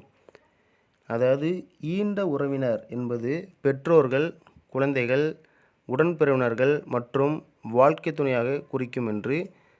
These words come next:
சரத்து நூத்தி எழுபத்தி ஆறு தெளிவாக கூறுகிறது. மறு புலன் விசாரணை என்றால் என்ன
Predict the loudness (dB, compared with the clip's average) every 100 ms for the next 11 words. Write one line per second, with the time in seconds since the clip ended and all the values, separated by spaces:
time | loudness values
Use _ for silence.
0 | _ -8 2 6 4 2 -2 -2 -2 0
1 | 2 2 0 -2 0 -2 -4 -8 -10 -6
2 | -4 -4 -4 -4 -6 -8 -12 -8 -8 -6
3 | -6 -8 -10 _ _ _ _ _ _ -4
4 | -2 -2 -2 -4 -4 -4 -4 -4 -4 -6
5 | -8 -10 -4 -2 -2 -4 -6 -8